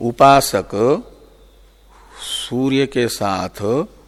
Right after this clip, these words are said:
एकीभूत हो रहा है। संपन्न होना है एकीभूत होना,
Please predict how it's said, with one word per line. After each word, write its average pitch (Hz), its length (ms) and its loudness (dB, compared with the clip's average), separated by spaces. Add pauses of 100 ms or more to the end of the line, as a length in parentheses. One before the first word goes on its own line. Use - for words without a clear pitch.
(640)
एकीभूत 120 560 -2
हो 87 160 -8
रहा 90 120 -10
है। 82 200 -14 (2250)
संपन्न 123 460 -2
होना 113 260 0
है 135 180 0
एकीभूत 127 540 -4
होना, 110 300 -10